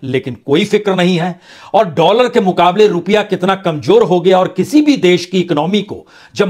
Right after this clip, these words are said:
मजबूत बनाने का जिक्र अंतर्राष्ट्रीय तौर पर किया जाता है, तो डॉलर के मुकाबले कम से कम रुपया मजबूत हो,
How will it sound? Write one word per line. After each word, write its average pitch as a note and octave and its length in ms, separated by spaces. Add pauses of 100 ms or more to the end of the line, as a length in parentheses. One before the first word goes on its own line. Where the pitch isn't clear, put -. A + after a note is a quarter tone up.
(100)
मजबूत E3 400
बनाने E3 380
का E3+ 160
जिक्र G3 280
अंतर्राष्ट्रीय D#3+ 600
तौर G#3+ 280
पर A3+ 140
किया F3 240
जाता E3+ 320
है, A2+ 200 (200)
तो A3 80
डॉलर E3+ 360
के G#3 120
मुकाबले D#3 440
कम D3 160
से E3 140
कम E3+ 180
रुपया E3 440
मजबूत C#3 380
हो, G3 180